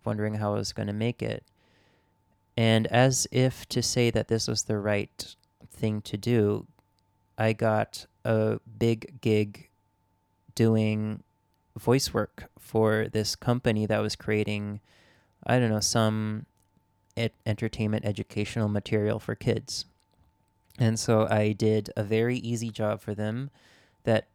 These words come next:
paid me enough to take care of me for two months. And then at the end of those two months, I was done with the audition interview process and was working at this next job.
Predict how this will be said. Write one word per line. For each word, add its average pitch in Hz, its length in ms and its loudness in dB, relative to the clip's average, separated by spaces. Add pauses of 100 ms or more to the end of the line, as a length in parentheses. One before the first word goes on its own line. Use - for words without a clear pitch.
paid 120 280 2
me 117 100 0
enough 113 220 0
to - 100 -10
take 110 200 -4
care 117 200 -2
of 110 80 -6
me 110 120 -4
for 104 160 -10
two - 180 -8
months. - 540 -12 (960)
And 107 120 -2
then 113 140 0
at 110 140 0
the 113 100 2
end 110 120 0
of 107 100 -4
those 107 200 0
two - 180 -2
months, 113 360 -2
I 110 80 0
was 110 180 -2
done 110 220 0
with 107 160 -4
the 107 160 -2
audition 104 680 -4
interview 104 460 -2
process 120 680 -2
and 107 340 -2
was 110 220 -4
working 110 460 -4
at - 140 -6
this - 180 -8
next 143 240 -6
job. 113 280 -14